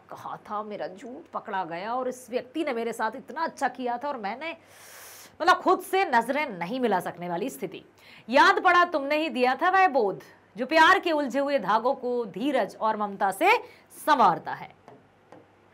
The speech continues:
दी थी वह करुणा जिसके सहारे आत्मियों के असहाय आघात सहे जाते हैं, सहे हो जाते हैं,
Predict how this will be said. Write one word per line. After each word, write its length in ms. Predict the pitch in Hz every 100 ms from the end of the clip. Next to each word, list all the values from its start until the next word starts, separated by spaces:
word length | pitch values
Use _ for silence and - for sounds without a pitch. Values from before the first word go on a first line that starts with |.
| _ _ _ _ _ _ _ _ -
दी 180 | 190 359
थी 200 | 381 480
वह 140 | 427
करुणा 420 | 339 302 277 220 226
जिसके 280 | 262 262
सहारे 540 | 285 262 247 285 147 - _ _ _
आत्मियों 480 | 254 330 339 370 359
के 180 | 320 285
असहाय 580 | 262 247 285 233 262 262
आघात 540 | 226 208 180 233 254
सहे 260 | - 185 180
जाते 300 | 160 143 190
हैं, 220 | 135 - _ - - - - - - -
सहे 300 | 294 311 320 -
हो 100 | 226
जाते 320 | 214 190 185
हैं, 380 | 240 165 143